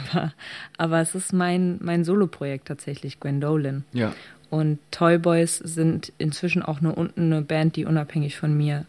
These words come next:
Speaker 1: agiert, also nicht nur meine Liveband. Ähm,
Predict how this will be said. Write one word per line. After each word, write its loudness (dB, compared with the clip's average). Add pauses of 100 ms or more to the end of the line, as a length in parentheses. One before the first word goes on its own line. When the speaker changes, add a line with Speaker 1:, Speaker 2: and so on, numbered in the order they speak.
(140)
Speaker 1:
agiert, -2
also -6
nicht -2
nur 0
meine -2
Liveband. -6 (920)
Ähm, 2